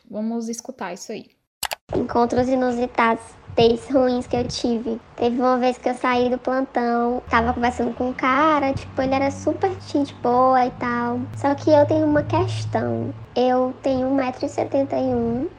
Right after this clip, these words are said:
Speaker 2: Existem mulheres que são mais altas que eu, com certeza, mas é uma questão pra mim ficar com caras que são muito mais baixos que eu, por exemplo. Só que isso, eu sempre deixo isso muito claro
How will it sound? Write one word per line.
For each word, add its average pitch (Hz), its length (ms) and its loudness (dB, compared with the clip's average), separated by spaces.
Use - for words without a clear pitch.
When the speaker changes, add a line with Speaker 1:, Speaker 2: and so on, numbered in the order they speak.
Speaker 2:
Existem 330 360 4
mulheres 311 400 4
que - 100 -14
são 311 200 0
mais 302 320 0
altas - 440 -2
que 320 100 -2
eu, 269 160 2
com 269 180 -4
certeza, 269 540 -2
mas 240 260 -2
é 254 100 -2
uma 269 140 0
questão 294 420 -4
pra 277 160 0
mim 262 200 0
ficar - 280 -8
com 262 160 -6
caras 247 380 -4
que - 100 -12
são 247 220 -4
muito 262 540 0
mais 285 240 0
baixos 247 540 -4
que - 160 -4
eu, 247 360 0
por - 140 -4
exemplo. 233 540 -4
Só 277 220 4
que 277 160 -2
isso, - 200 -2
eu - 180 2
sempre 349 340 2
deixo 330 280 2
isso 294 200 0
muito 302 260 0
claro 240 560 0